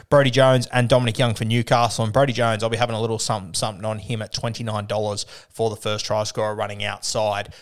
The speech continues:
Jackson Hastings there. So, yeah, looking forward to that first game. It's gonna be a cracker.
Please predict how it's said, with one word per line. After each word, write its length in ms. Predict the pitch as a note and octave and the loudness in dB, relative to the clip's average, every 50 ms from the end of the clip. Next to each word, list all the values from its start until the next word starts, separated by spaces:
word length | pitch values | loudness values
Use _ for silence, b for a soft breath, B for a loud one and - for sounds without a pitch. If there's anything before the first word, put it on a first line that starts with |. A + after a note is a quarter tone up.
| B B - | B B -4
Jackson 400 | - A2+ G2 - - - G2+ G2+ | -2 -2 -2 -2 -6 -8 -10 -12
Hastings 720 | G#2 - - G#2 G#2+ - - - G2+ G2+ G2+ G2+ G2+ - - - | -10 -8 -6 -4 -4 -4 -4 -6 -6 -8 -8 -8 -10 -10 -10 -12
there. 500 | G#2 G2+ G2+ G#2 G#2 G2+ G2+ G2 G2 F#2+ | -16 -12 -8 -6 -4 -4 -4 -4 -6 -6
So, 140 | - - B2 | -4 -2 0
yeah, 140 | A#2+ A#2 A#2 | 0 0 2
looking 200 | C3 D3+ D#3 C#3+ | 0 0 2 2
forward 180 | D#3+ D#3 C#3 | 4 4 4
to 40 | C3 | 4
that 180 | C#3 C3 A#2 - | 2 2 2 0
first 240 | C#3+ C#3 C3 - - | 0 0 0 0 0
game. 160 | C#3+ C3 C3 | 0 0 0
It's 80 | B2+ - | -2 -2
gonna 160 | - C3 B2+ | -2 -2 0
be 140 | B2 A#2+ A#2 | 0 0 -2
a 40 | |
cracker. 440 | A2 - - C#3+ C#3 - - C#3+ C#3 | 0 2 2 2 4 4 4 2 2